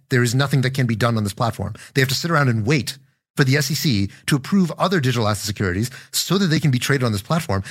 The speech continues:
without any knowledge of what those will be or whether there is even a path for the digital assets that people want to trade. Like, you know, the, the S E C has claimed that Solana is a digital asset security. Okay. How does Solana register? There is no, there is no explanation. There is no story. There's no path.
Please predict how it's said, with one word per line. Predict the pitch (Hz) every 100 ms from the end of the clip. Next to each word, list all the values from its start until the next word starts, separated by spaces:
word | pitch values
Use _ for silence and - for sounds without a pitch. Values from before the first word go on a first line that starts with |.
| -
without | 170 185
any | 196 226
knowledge | 165 151 151
of | 139 123
what | 131 175
those | 143
will | 110 113
be | 95 104 196 254 _ _ _ _
or | 165
whether | 147 165 151
there | 151
is | 147 143
even | 170
a | 165
path | - 151 127 - - _ _ -
for | 123 120 113 _ _ -
the | 127 123
digital | 123 143 135
assets | 127 131
that | 123
people | 147 127
want | 104 127 196
to | 175
trade. | - 76 127 - _ _ -
Like, | 139 135
you | 165
know, | 107
the, | 123 - -
the |
S | 208
E | 202
C | 208
has | 165
claimed | - 175 135
that | 117
Solana | - 117 120 117 110
is | 123 104
a | 104 101
digital | 113 104
asset | 98 95 95 -
security. | - 104 87 - -
Okay. | - 95 - _ _ _ _ _
How | - 180
does | 185
Solana | - 165 156
register? | 156 147 - - _ _ -
There | 117 123 208
is | 214 185
no, | 185 196 175
there | 143 190
is | 175
no | 180 196
explanation. | 175 175 143 110
There | 139
is | 135
no | 151
story. | 147 147 139
There's | 127 120
no | 123
path. | - 127 113 -